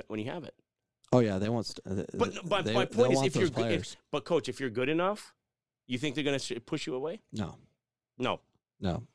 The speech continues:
Speaker 2: No.
Speaker 1: And if you're good enough, you're gonna be in, you're gonna be in college anyway. If you're that good, you're
Speaker 2: Yeah.
Speaker 1: gonna be playing college. Whether if you tell your M L S
Speaker 2: And,
Speaker 1: coach or,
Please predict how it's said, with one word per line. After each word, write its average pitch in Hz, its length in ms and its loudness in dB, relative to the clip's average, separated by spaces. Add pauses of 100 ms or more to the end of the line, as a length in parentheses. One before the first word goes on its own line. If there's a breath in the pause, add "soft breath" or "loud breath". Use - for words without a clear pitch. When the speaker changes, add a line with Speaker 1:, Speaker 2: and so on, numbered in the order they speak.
(260)
Speaker 2:
No. 90 120 -8
Speaker 1:
And 165 100 2
if 147 100 -4
you're 202 140 -2
good 220 180 4
enough, 139 260 2
you're 170 140 -4
gonna 175 140 2
be 156 160 0
in, 143 60 -2 (260 loud breath)
you're 165 160 -2
gonna 208 160 4
be 160 140 2
in 147 60 0
college 139 380 -2
anyway. 117 300 0 (320)
If 113 100 -6
you're 233 140 4
that 196 260 2
good, 240 320 6 (500)
you're 131 100 2
Speaker 2:
Yeah. 160 80 6
Speaker 1:
gonna 139 80 2
be 143 100 2
playing 127 240 0
college. 110 320 2
Whether 131 220 2
if 123 120 -6
you 151 120 -4
tell 151 200 2
your 135 160 2
M 151 100 2
L 147 120 2
S 147 100 -2
Speaker 2:
And, 226 80 -2
Speaker 1:
coach 143 240 0
or, 113 240 2